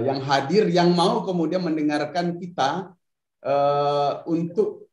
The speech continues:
menyampaikan hal-hal yang sebetulnya hari ini bukan hal yang baru gitu. Buk-, bukan hal yang, eh, luar biasa, kemudian kita bisa mencari kepahaman di banyak, eh, cara. Memakai,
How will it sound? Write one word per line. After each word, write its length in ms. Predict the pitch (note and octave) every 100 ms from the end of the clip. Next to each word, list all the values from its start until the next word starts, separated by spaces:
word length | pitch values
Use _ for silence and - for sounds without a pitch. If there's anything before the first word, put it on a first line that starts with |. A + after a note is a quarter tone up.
| _
menyampaikan 720 | D#3+ F3 E3 E3+ E3+ F3 G3+
hal-hal 400 | F#3 F3+ G3 A#3
yang 140 | A#3
sebetulnya 480 | A3 A3+ - - -
hari 240 | A#3 - -
ini 100 | - -
bukan 320 | - - F#3
hal 160 | F3 F3
yang 240 | F3 E3+ E3+
baru 240 | D3 F3+ C3
gitu. 160 | F#2+ F2 _ _ _ _ _ _ _ _
Buk-, 320 | D#3 D#3 - _ _
bukan 260 | C#3+ - F3+ F3+
hal 160 | F3
yang, 240 | F3+ F3 F3
eh, 80 | D#3+
luar 240 | F3 F3+ E3+
biasa, 560 | F3 E3+ A3 G#3+ -
kemudian 320 | D#3 D3 E3+
kita 240 | E3 E3 D#3+
bisa 240 | D3 D3
mencari 560 | D3 C#3+ C3+ D3 D3 -
kepahaman 560 | D3+ D3 C3+ C#3 D3+
di 80 | C3
banyak, 400 | B2 B2 B2 B2
eh, 420 | - A2+ A#2+ A#2 A2+
cara. 480 | A2 A2+ C3 F#3+ - _ _ _ -
Memakai, 440 | A#2+ C3+ C3 C#3+